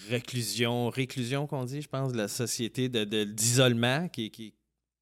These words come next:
qui est comme, des fois, c'est, c'est, c'est, c'est drôle avec la, l'éveil spirituel parce que,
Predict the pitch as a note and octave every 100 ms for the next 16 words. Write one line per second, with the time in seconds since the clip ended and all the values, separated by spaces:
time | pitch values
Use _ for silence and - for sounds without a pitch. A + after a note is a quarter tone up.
0 | - G2+ B2 A#2+ G#2+ A2 G#2 F3 - A#2
1 | D#2 - - - - D3 C#3+ G#3 G3 B2+
2 | C3 A#2+ B2 A#2+ C#3 D#3 - B2 - E3+
3 | G3+ B2+ A#2 C3+ D3+